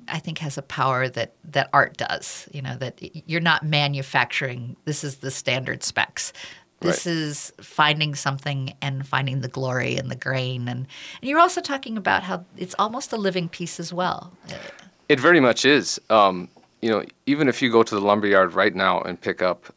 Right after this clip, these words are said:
Speaker 2: uh, you know, a piece of walnut, for instance, it's gonna have many of the characteristics that, uh, that a living tree does. It's gonna, it's gonna move. It's gonna consume moisture. It's gonna expel that moisture. Um, and, uh, you know, that's something that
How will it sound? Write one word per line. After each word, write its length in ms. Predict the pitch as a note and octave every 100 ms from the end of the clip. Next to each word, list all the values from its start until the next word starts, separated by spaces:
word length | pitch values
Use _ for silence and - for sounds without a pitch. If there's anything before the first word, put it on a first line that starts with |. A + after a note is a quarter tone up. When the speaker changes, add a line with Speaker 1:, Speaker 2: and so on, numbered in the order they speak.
| -
Speaker 2:
uh, 200 | - -
you 120 | - F2+
know, 140 | F2
a 120 | -
piece 240 | - G2 -
of 100 | F2+
walnut, 520 | F2+ F2+ F2+ F2 -
for 160 | E2+
instance, 500 | E2+ - - F2 - - - - - -
it's 160 | A2+ -
gonna 140 | A2+
have 120 | A2
many 220 | G#2 G#2
of 80 | G#2+
the 40 | G2
characteristics 760 | G#2 F#2 - F2 - F2+ -
that, 320 | - F2 -
uh, 180 | F#2 F2+ - -
that 220 | F#2 F#2
a 60 | F#2
living 300 | F#2 F2+ F2
tree 220 | - G#2+
does. 340 | - - - -
It's 160 | -
gonna, 380 | - F#2 F2 F2 _ _ _ _
it's 140 | G2 -
gonna 180 | G2
move. 560 | F#2 F#2 G#2 G2+ F2 -
It's 180 | - -
gonna 320 | - F2 F2 -
consume 440 | - F#2 - G#2+ G2
moisture. 540 | F#2 F#2 - - G#2+
It's 160 | G2 -
gonna 220 | F#2 F2
expel 420 | - - F2+ F2+
that 140 | F#2 E2+
moisture. 500 | F#2 - - G2+ A2+ _ _ _ _ _ -
Um, 240 | - F2+
and, 380 | F2 F2 F2+ F#2+ - _ -
uh, 180 | G1+ - -
you 80 | -
know, 80 | F2+
that's 240 | F#2+ -
something 400 | - F2+ F2+ F2+
that 140 | F2+